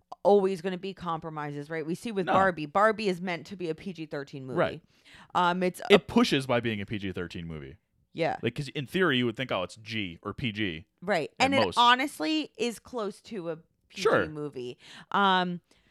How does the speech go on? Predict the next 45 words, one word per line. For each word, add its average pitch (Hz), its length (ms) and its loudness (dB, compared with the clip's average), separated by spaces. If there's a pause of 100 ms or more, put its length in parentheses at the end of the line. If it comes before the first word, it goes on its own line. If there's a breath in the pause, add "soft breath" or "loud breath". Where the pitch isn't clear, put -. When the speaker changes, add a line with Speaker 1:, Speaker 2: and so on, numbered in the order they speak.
(800 soft breath)
Speaker 1:
but 269 400 6
Speaker 2:
But 165 140 8
I'm 165 160 4
saying 170 200 2
it 127 120 -4
pushes 139 360 0
with 117 140 -4
some 113 220 -2
of 101 60 -6
the 98 80 -6
language 110 420 -2
and 98 120 -8
some 98 140 -6
of 95 60 -8
the 95 100 -2
ideas 90 480 -4
in 85 180 -10
the 85 60 -10
movie, 82 320 -8
Speaker 1:
my 214 140 -2
Speaker 2:
which 196 100 -4
is - 40 -8
Speaker 1:
guess 214 300 0
is 214 140 -10
that 185 420 0
the 170 300 2
Mission 180 340 -6
Impossible 185 520 -2
one 185 140 -2
that 180 120 -6
just 185 160 -10
made 180 120 -4
a 180 60 0
lot 180 140 2
of 180 60 -4
money 180 140 -4
is 185 80 -8
P 214 140 -8
G 185 120 -10
thirteen. 101 200 -2
Speaker 2:
P 104 80 -4
G, 95 60 -6
my, 95 140 0
my 95 220 -2
guess. 78 340 -8